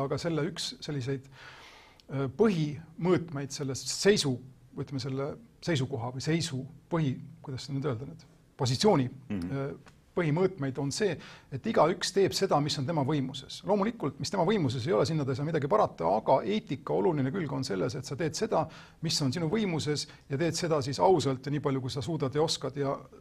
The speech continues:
Speaker 1: mina viiksin selle jutu, mis sina praegu räägid, ütleme, ma ei tea, prügi, äh, sorteerimise tasandile. On ka võimalik ju mõelda, et näed, naaber ei sorteeri siin prügi, ostab ühte tüüpi prügikotti ja tal läheb paremini ja ta on, jätab mind vaesusse
Speaker 2: Mm.
Speaker 1: niimoodi, eks. Aga tegelikult sa oled ju nõus, niimoodi ei käi.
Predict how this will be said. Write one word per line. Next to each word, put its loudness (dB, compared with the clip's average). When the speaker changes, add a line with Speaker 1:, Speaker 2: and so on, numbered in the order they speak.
Speaker 1:
mina 4
viiksin 0
selle 0
jutu, -4
mis -2
sina -4
praegu 0
räägid, -2
ütleme, -2
ma -10
ei -6
tea, -6
prügi, 0
äh, -8
sorteerimise 0
tasandile. 0
On -4
ka 2
võimalik 2
ju 0
mõelda, 2
et -4
näed, 0
naaber 2
ei -2
sorteeri -2
siin -2
prügi, 0
ostab 0
ühte -6
tüüpi -10
prügikotti -2
ja 2
tal 0
läheb -2
paremini 4
ja -2
ta 4
on, 0
jätab 0
mind 2
vaesusse 2
Speaker 2:
Mm. -8
Speaker 1:
niimoodi, -6
eks. -10
Aga -2
tegelikult 0
sa -2
oled 0
ju -2
nõus, 4
niimoodi 2
ei 2
käi. 4